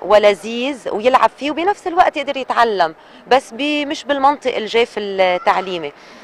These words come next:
بقى بلشنا على صعيدين، صعيد الترجمة، وترجمنا كتير، آه، سلسلات عالمية مثل جلادياتر، المحارب، ورواد الزمن.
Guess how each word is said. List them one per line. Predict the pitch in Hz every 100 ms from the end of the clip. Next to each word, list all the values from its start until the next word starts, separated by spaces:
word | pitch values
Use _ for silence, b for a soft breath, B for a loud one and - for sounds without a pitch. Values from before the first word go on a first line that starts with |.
| -
بقى | 185 214
بلشنا | 226 240 294 - 294
على | 262 254
صعيدين، | - 220 233 208
صعيد | 190 185 185 233
الترجمة، | - 254 262 226 214
وترجمنا | 233 214 190 226 226
كتير، | 208 - 226 202
آه، | 196 190 180 180 170
سلسلات | 170 190 - 202 202
عالمية | - 185 180 196 190
مثل | 190 180
جلادياتر، | 175 175 165 190 185 185
المحارب، | 165 170 - 180 180 165
ورواد | 165 165 180
الزمن. | 156 - 180 180 175